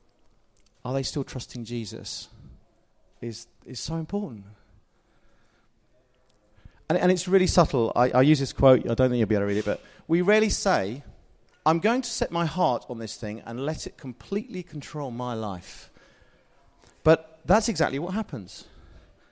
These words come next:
The, they live without, um,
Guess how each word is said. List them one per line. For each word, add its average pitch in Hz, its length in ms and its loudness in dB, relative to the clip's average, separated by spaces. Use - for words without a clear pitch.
The, 165 220 2
they 170 160 6
live 202 240 6
without, 180 480 4
um, 131 320 2